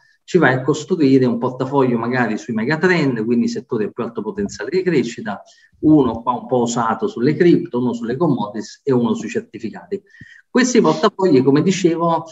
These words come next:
immaginatevi proprio dei satelliti, no? Qualcosa che ruota intorno al portafoglio centrale,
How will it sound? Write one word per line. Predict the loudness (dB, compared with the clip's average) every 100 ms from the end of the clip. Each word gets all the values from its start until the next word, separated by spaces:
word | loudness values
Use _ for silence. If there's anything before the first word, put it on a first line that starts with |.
| -12 0
immaginatevi | 2 2 0 0 2 0 -2 -2
proprio | -2 -2 0
dei | 2 2
satelliti, | 0 -2 -2 -2 -4 -4 -4
no? | -2 -2
Qualcosa | -4 -2 -4 -2
che | -2
ruota | 2 4 4
intorno | 4 0 0 -2
al | -4
portafoglio | -6 -10 -12 -8 -6 -6
centrale, | -2 -4 -2 -6 -6 -6 -8